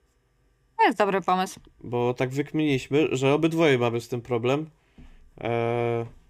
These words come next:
Speaker 2: większy lub mniejszy, w zależności od sesji, ekipy i drużyn, że jak gracze mają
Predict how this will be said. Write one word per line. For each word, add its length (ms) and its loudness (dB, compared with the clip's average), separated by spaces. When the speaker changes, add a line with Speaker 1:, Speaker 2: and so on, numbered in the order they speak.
Speaker 2:
większy 420 -2
lub 180 -2
mniejszy, 440 0
w 60 -6
zależności 580 -2
od 120 -6
sesji, 340 -4
ekipy 400 -4
i 60 -4
drużyn, 420 -2
że 380 0
jak 460 0
gracze 520 0
mają 680 -2